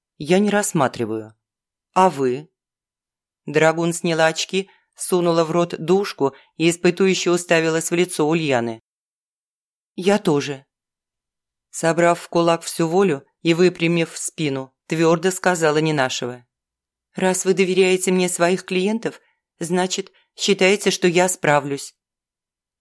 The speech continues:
«То есть просто не хотите меня разочаровать?» «Нет, я хочу показать всё, на что способна.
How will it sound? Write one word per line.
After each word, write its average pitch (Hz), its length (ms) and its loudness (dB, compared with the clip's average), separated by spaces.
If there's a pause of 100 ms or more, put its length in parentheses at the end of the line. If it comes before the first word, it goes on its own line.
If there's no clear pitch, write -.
(140)
«То 135 100 -2
есть 131 240 -2
просто 139 560 0
не 135 160 -6
хотите 143 580 -2
меня 147 320 0
разочаровать?» 151 800 0 (880)
«Нет, 196 440 0 (520)
я 202 200 0
хочу 214 300 -2
показать 202 460 0
всё, - 280 -2
на 202 140 0
что 208 240 0
способна. 147 720 -2